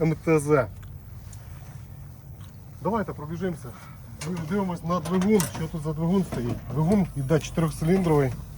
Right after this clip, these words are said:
Раз, два, три, чотири. Чотирьохциліндровий.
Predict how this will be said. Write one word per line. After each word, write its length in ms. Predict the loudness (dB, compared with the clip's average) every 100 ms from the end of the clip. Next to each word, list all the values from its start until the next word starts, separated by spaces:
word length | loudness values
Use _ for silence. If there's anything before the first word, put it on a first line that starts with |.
| -12 -10 -10 -12 -12 -4
Раз, 140 | 0 4
два, 160 | 6
три, 220 | 6 4 4
чотири. 580 | 0 0 2 4 2 -2 -8 -10 -10 -10 -10 -10 -10 -12 -12 -12 -12
Чотирьохциліндровий. 1080 | -10 -10 -8 -8 -8 -6 -2 -2 -2 -4 -4